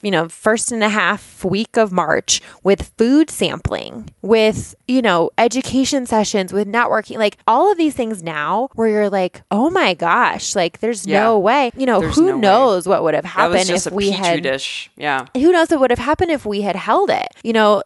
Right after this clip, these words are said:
Speaker 1: And I mean, literally, we're talking this, the location for this trade show was walking distance to, to Disneyland.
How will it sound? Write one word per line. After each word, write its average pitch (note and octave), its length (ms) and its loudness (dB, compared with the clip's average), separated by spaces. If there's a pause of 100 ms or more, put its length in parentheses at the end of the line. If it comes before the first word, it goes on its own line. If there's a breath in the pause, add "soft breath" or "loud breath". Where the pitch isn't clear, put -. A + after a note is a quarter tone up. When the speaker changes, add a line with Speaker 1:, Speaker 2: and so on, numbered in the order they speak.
(140)
Speaker 1:
And A3+ 260 2
I B3 100 0
mean, B3 180 -2
literally, C4 400 4
we're A3 120 4
talking F#3+ 640 -4
this, - 380 -2
the F#3 260 2
location G#3+ 420 0
for G3 160 0
this E3 160 -2
trade G3 240 -2
show F3+ 180 2
was E3+ 220 2 (160)
walking G3 480 -2
distance F3+ 540 -4
to, F3+ 160 -2
to G3+ 140 -4
Disneyland. F#3 760 -4